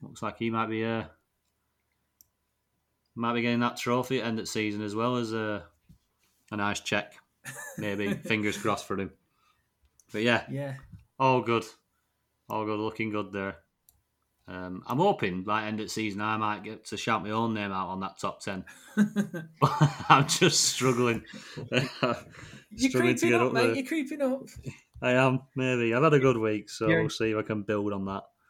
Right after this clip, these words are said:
Speaker 3: You're exactly, uh, you've got a, you've got a hundred points to, um, to, to get to tenth, Tony. So, um, oh, twenty points a week. You sh-, could, that's
Speaker 1: I'll get up
Speaker 3: doable.
Speaker 1: there.
Speaker 3: Yeah, you'll get
Speaker 1: I'll get up there. Now I've got rid of Martial,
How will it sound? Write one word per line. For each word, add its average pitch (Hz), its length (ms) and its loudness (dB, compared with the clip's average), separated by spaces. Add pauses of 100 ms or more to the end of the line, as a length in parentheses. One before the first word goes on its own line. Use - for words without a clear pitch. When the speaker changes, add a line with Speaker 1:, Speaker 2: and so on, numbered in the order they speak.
Speaker 3:
You're 170 220 4
exactly, 160 540 -2
uh, 156 100 2
you've 156 140 0
got 165 240 0
a, 156 40 0
you've 156 160 0
got 160 160 0
a - 20 2
hundred 175 360 -2
points 147 420 -4 (100)
to, 131 340 0
um, 127 300 -6 (180)
to, 135 140 -4
to - 220 -10
get 139 240 -2
to 135 80 -8
tenth, 123 500 -8
Tony. 110 360 -8
So, 117 460 -8
um, 113 160 -10 (680)
oh, 165 180 0 (260)
twenty 185 220 0
points 180 340 -2
a 180 40 -4
week. 185 260 -2 (240)
You 151 100 -8 (120)
sh-, - 180 -12 (600)
could, - 220 -6
that's 160 140 -8
Speaker 1:
I'll 87 80 -4
get 85 180 0
up 82 80 -8
Speaker 3:
doable. - 80 -2
Speaker 1:
there. 82 160 -10 (320)
Speaker 3:
Yeah, 104 280 -4
you'll 123 180 -4
get 127 140 -2
Speaker 1:
I'll 117 60 2
get 101 100 -2
up 73 120 -6
there. 90 200 -8 (240)
Now 127 180 2
I've 120 80 0
got 127 100 4
rid 120 140 4
of 117 80 4
Martial, 113 600 2